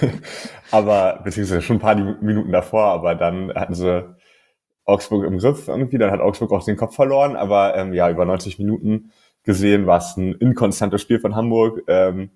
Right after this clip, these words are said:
ich glaub, man merkt auch einfach, äh, auch in der Mannschaft, das hat, hatte ich ja bei Köln vorhin schon, äh, gefragt, Jan Lukas, bei der Hamburg-Mannschaft sehe ich's auch so, dass da einfach ein großes Qualitätsgefälle zwischen vielen Spielern in der Mannschaft ist, ähm, und das ist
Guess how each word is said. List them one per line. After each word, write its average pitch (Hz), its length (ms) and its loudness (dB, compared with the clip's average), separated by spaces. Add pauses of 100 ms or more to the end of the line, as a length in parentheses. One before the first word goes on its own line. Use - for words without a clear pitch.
(680)
ich - 80 -20
glaub, 85 120 2
man 87 140 0
merkt 82 220 0
auch 87 80 2
einfach, 87 460 -4
äh, 85 540 0
auch 98 140 2
in 98 120 -2
der 95 120 4
Mannschaft, 104 340 -2
das 92 120 -6
hat, 104 100 -4 (140)
hatte 95 140 -10
ich 95 40 -16
ja 104 80 0
bei 90 80 2
Köln 104 240 0
vorhin 101 240 -2
schon, 98 320 -4
äh, 92 260 2
gefragt, 95 520 -2
Jan 110 140 -4
Lukas, 110 280 -2
bei 90 80 0
der 90 300 2 (280)
Hamburg-Mannschaft 101 520 -2
sehe 98 80 2
ich's 90 100 -6
auch 90 160 2
so, - 140 -6
dass 87 180 -2
da 92 80 0
einfach 87 300 -2
ein 90 240 -4 (400)
großes 117 280 2
Qualitätsgefälle 107 1000 0 (760)
zwischen 110 260 2
vielen 113 260 2
Spielern 117 320 2
in 107 80 -2
der 98 80 2
Mannschaft 101 420 -2
ist, 113 300 -2
ähm, 90 580 0 (960)
und 101 560 -2 (240)
das 107 180 2
ist - 360 -4